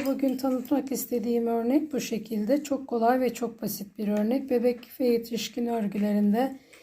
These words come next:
e, çok rahatlıkla kullanabileceğiniz bir örnek oldu. Bunu, e,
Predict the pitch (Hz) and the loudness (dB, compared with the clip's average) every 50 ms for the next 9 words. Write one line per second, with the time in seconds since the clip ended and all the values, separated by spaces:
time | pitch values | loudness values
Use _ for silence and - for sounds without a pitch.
0 | - - _ _ _ _ _ - 247 226 226 220 220 220 220 208 240 277 - - | -20 -20 _ _ _ _ _ -2 -2 0 2 2 2 2 0 0 -2 -4 -4 -2
1 | 262 247 254 254 240 233 233 233 - - - 254 240 233 - 240 233 233 226 233 | -2 0 4 6 6 6 6 2 -4 -10 -6 -6 -6 -6 -4 -2 -2 -2 -2 -2
2 | 220 208 208 233 202 208 240 233 233 233 214 202 196 233 233 226 226 226 226 240 | -2 -2 -4 -4 -4 -2 -2 -2 0 0 -2 -2 0 0 0 0 0 0 0 0
3 | 247 233 233 - 240 220 208 190 180 180 254 285 320 320 - 269 254 254 269 285 | 0 0 0 -2 -2 0 0 0 0 2 4 4 4 2 0 0 2 4 6 6
4 | 311 311 - - - - 285 247 240 240 233 226 226 226 | 6 4 2 -6 -6 -2 0 2 2 2 2 0 -2 -4